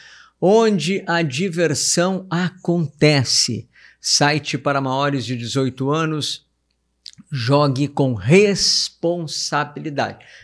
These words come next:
Na K T O tem esportes de A até Z, tem todos os esportes pra você brincar, se divertir e ganhar um dinheirinho na K T O.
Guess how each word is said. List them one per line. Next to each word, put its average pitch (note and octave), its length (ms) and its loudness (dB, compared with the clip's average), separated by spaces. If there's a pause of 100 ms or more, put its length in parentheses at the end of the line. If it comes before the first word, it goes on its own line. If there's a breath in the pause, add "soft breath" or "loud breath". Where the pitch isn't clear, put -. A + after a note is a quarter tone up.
(140 loud breath)
Na D#3 140 -4
K D#3 180 -2
T - 140 -2
O C#3+ 220 2 (400 soft breath)
tem E3+ 160 2
esportes C#3+ 760 -4
de A2+ 320 -12
A F#3 360 0 (120)
até D3+ 360 -4
Z, A2+ 300 -4
tem G3+ 200 -10
todos F3+ 500 2
os D#3 140 -6
esportes B2+ 640 -8 (360 loud breath)
pra C#3+ 160 -2
você C3 540 -2 (220 soft breath)
brincar, B2 760 -4
se D3+ 220 -6
divertir C#3 680 -6
e E3+ 140 -4
ganhar B2+ 300 0
um B2+ 120 -6
dinheirinho A#2 640 -2 (260 soft breath)
na C3 300 -4 (220)
K C3 160 0
T - 240 -2
O. G2+ 200 -4